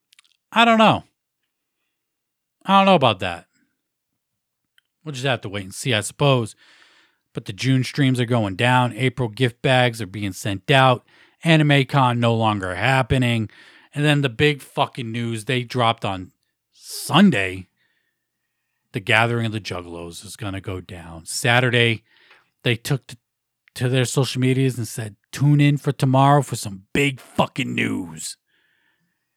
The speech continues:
And I thought it was gonna be Yum Yum Bedlam, but then I got directed to a post that the guy who runs Legend Valley, I believe,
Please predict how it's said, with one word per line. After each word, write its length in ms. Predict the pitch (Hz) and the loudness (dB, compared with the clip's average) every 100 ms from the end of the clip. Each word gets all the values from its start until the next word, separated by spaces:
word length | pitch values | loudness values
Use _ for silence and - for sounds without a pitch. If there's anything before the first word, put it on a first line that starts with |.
| _ _ _ _ _ _ _ _ _ _ | _ _ _ _ _ _ _ _ _ _
And 140 | 98 107 | -6 0
I 100 | 123 | 0
thought 220 | 127 104 | 2 0
it 60 | |
was 100 | 98 | 0
gonna 140 | 104 95 | -6 -6
be 100 | 95 | -4
Yum 240 | 104 104 | -2 -2
Yum 160 | 104 87 | -2 -2
Bedlam, 480 | 90 123 104 85 80 | 2 2 0 -8 -10
but 140 | - | -2
then 400 | 127 127 120 95 _ _ _ _ _ _ - | 0 0 -2 -6 _ _ _ _ _ _ -2
I 100 | 151 | 0
got 240 | 151 165 - | 4 2 2
directed 500 | 143 160 156 151 - | 2 4 2 -2 0
to 180 | 151 127 | 0 0
a 40 | |
post 640 | - 185 185 175 - - _ _ _ _ _ _ _ | 2 4 4 -2 -10 -20 _ _ _ _ _ _ _
that 360 | - 123 113 101 | 2 2 2 -2
the 60 | 107 | 0
guy 360 | 127 131 127 | 4 4 4
who 180 | 110 143 | 0 -2
runs 720 | 117 127 127 120 117 104 - _ _ _ _ _ 104 | 0 0 2 0 -2 -6 -14 _ _ _ _ _ -6
Legend 440 | 107 143 131 120 | -2 0 0 0
Valley, 380 | 113 139 185 196 | 4 4 4 2
I 80 | 175 | 0
believe, 480 | 175 180 202 214 | -2 -2 -2 -4